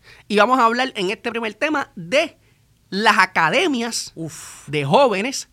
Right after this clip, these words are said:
Speaker 1: del Barcelona y del Real Madrid. La Masía y el Real Madrid Castilla. Vamos a la primera pregunta. Y esta primera pregunta se la voy a hacer al señor Roy Chévere.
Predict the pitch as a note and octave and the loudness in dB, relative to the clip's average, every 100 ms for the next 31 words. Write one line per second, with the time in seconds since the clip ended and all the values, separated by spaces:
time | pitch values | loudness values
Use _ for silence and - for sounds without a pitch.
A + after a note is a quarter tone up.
0 | - D3 D3 C#3 C#3 - E3 D4 C4+ - | -8 -4 -2 -2 -2 -4 -6 -4 -6 -10
1 | F#3 F3 C#3+ A#2 B2 B2+ F3 F3+ C3+ B2 | -12 -8 -8 -8 -8 -6 -4 -4 -6 -8
2 | A2+ _ _ - C#3 C#3+ C3 B2+ - C#4+ | -12 _ _ -8 0 0 2 -2 -2 -2
3 | F4+ C4 - _ _ _ _ _ - F#3+ | 0 0 -4 _ _ _ _ _ -6 -4
4 | E3 B2+ A#2+ C3+ F3 E3 C#3+ F3 - C#3 | -4 -6 -6 -4 -4 -6 -6 -10 -6 -6
5 | - _ D#3+ D#3+ B2 F#2+ - _ _ _ | -6 _ -12 -10 -10 -16 -20 _ _ _
6 | _ _ _ _ D3+ D#4 F#4 F4+ E4 D4+ | _ _ _ _ 2 6 6 6 8 8
7 | C#4+ B3+ B3+ D4+ D4 C#4 G#3 G3 G#3 - | 6 2 2 2 4 2 2 0 -4 -4
8 | C4+ _ _ _ _ - A3+ A3+ B3+ B3+ | -4 _ _ _ _ -6 -4 0 0 0
9 | A#3 A#3+ A#3 A#3 G#3+ A3+ - A3+ G#3+ F3 | -2 0 0 0 -2 -6 0 6 8 6
10 | - - G#3+ G3+ F3 A3 F#3+ G3+ G#3 - | 0 -4 2 4 4 2 2 0 -2 -2
11 | F3 F3 G3 D#3 F#3 - C3 B2 A2+ A2 | -6 -4 -6 -4 -6 -8 -12 -10 -12 -14